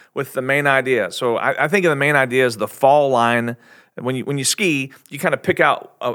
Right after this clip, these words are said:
a path down the mountain. It's called the fall line. And you ski down that fall line, uh, so that, that you'll get down the mountain in the appropriate way. So for me, the, the, the fall line's the main idea. So trying to put this in a bow, I, I try to f-,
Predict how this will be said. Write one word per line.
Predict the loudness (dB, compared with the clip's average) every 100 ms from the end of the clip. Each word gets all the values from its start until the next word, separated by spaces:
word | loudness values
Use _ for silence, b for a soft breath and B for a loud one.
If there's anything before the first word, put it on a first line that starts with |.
| -6
a |
path | -4 0 0
down | 0 -2
the | 0
mountain. | 0 0 -2 -8
It's | -12
called | -4 -4 -6
the |
fall | -4 2 2
line. | 2 -2
And | -6
you | -8
ski | -8 -6 -6 0
down | 2 2
that | 0 -2
fall | 0 2 2
line, | 0 -2 -4 -8 B B B -8
uh, | -2 -2 -4
so | 0 0
that, | 0 -4 -6 -20 _
that | -6 -2
you'll | -2
get | 0
down | 0 0
the | 2
mountain | 0 0 -4 -8
in | -6
the | -6
appropriate | -2 0 0 0 0
way. | 2 0
So | 0 0 -2
for | -2
me, | -2
the, | 0 -2 -4
the, | -8 -8 -8
the | -6
fall | 0 2
line's | 2 0
the | -4
main | -2 0
idea. | 0 -2 -8 -6
So | 0 0 -2 b b b _
trying | -8
to | -6
put | -8 -8
this | -8
in | -10
a |
bow, | -2 2 2 -2 b b b b b
I, | -4 0 0
I |
try | 0 0
to | -2
f-, | -8